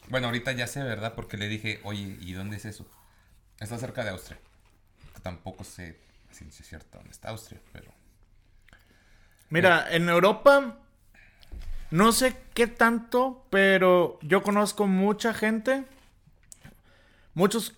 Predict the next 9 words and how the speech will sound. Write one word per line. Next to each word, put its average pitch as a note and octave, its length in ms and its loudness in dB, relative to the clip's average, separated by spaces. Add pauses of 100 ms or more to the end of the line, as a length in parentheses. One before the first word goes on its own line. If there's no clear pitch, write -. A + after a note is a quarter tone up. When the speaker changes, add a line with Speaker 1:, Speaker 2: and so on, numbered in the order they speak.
Speaker 2:
hombres G#3 600 4
europeos G3 760 2 (400)
que E3 140 2
se E3+ 100 0
han F3 140 -2
casado F#3 400 4
con F#3 140 -2
mujeres C#3 340 -2
mexicanas. C#3 720 -4